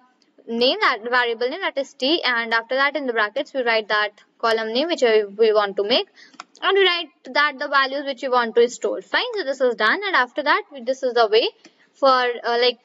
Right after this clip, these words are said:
uh, writing the hue function also in the scatter plot. So now I hope you just got the all points t-, about the today's video,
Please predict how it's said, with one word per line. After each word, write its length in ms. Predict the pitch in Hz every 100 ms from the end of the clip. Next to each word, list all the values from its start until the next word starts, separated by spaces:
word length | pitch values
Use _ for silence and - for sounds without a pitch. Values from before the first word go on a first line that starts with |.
| _
uh, 100 | 247 233
writing 340 | 247 254 320
the 80 | 349
hue 360 | 320 - 294 330
function 400 | 294 220 226 226
also 260 | 202 196
in 160 | 403 285
the 140 | 226
scatter 440 | 403 - - - 208
plot. 300 | - 208 -
So 80 | 302
now 220 | 359 392
I 160 | 359
hope 180 | 320 349
you 80 | 330
just 240 | 320 311
got 220 | 277 262 247
the 100 | 254
all 220 | 247 254
points 320 | 247 226 233
t-, 120 | - -
about 320 | 214 226 214
the 80 | 220
today's 340 | 220 214 214
video, 300 | 208 202 320